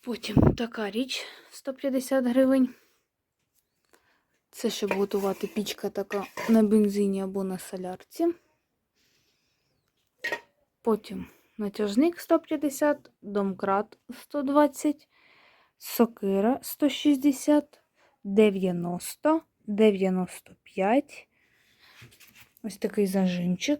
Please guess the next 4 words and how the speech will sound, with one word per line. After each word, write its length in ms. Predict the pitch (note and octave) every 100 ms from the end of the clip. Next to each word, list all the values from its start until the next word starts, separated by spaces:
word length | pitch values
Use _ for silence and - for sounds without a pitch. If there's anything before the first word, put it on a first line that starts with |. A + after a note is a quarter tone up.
| -
дев'яносто 720 | B3 C#4 C#4 C#4+ C#4+ C4+ - C4+
гривень. 420 | C4 C#4 C#4 B3+ - - - - - - _ _ _ _ _ _ _ - _ _ _ - G#3+
Двісті 540 | G#3 A3+ A3 - F#3
вісімдесят, 1040 | F#3 F#3 F#3+ F#3 F#3 - G3 G#3+ B3 -